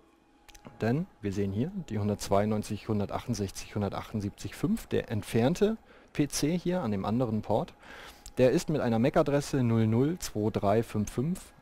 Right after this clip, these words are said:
eins C vier drei vier sieben dynamisch gelernt worden und bereits bei diesem P C bekannt.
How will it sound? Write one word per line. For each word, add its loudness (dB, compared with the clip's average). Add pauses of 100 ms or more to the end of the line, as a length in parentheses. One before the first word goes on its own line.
eins -2
C 0
vier 0
drei 2
vier -2
sieben -2
dynamisch 2
gelernt 0
worden 0 (560)
und 0 (300)
bereits -2 (240)
bei 4
diesem 0
P -4
C -2
bekannt. -6